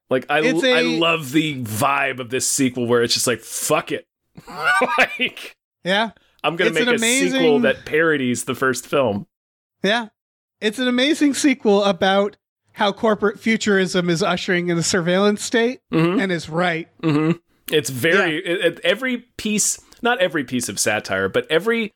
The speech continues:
Speaker 1: uh, satirical thing this movie says about corporate structure and capitalism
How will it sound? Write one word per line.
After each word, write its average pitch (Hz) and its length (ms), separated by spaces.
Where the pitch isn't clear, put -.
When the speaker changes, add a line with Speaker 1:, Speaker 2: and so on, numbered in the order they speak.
Speaker 1:
uh, 143 340
satirical 165 800
thing 156 440
this 123 200
movie 135 280
says 131 260
about 120 380
corporate 131 420
structure 139 560
and 107 160
capitalism 139 720